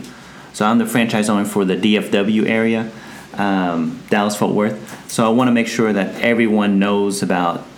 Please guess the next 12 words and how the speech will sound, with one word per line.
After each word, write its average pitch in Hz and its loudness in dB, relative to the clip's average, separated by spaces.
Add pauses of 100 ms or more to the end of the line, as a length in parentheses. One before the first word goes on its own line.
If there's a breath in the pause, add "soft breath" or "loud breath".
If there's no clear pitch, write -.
Loan 101 0
Factory - -4
because 92 -4 (440 loud breath)
we 127 4
set 147 2
our 135 2
profit 127 0
margin 104 2
really 107 2
low 98 0
so 90 -4
that, 87 -4